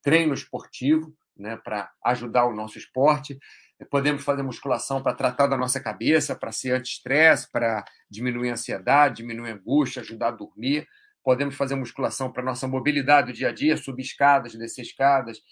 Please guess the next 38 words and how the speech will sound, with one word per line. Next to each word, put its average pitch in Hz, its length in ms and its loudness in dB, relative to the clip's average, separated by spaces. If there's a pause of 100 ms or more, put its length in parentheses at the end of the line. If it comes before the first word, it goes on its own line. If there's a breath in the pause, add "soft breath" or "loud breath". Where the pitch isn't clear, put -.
(120 soft breath)
sentar 135 340 -2
no 131 80 -4
chão 127 240 -6
pra 123 140 -4
brincar 117 280 -4
com - 100 -16
uma 117 100 -6
criança, 127 760 -6 (240)
é, 117 160 -6
pegar 131 280 -4
alguma 123 340 -6
coisa 127 340 -8
que - 120 -16
está 131 260 -6
numa 127 180 -8
prateleira 120 480 -8
mais 135 280 -2
alta, 156 280 4 (360 soft breath)
e 143 100 2
podemos 143 360 -2
fa-, 131 260 -2 (180)
fazer 127 220 -2
musculação 127 500 -6
também 131 220 -6
como 131 180 -8
preparo 123 540 0
para 123 180 2
a - 20 -2
idade 117 460 -4
avançada. 117 580 -6 (440 soft breath)
Agora 135 240 2
eu 135 40 -2
vou 143 120 -4
entrar 135 240 -2
na 127 100 -2
parte - 560 -2 (180)
específica, - 920 -4 (280)
né? 110 280 -8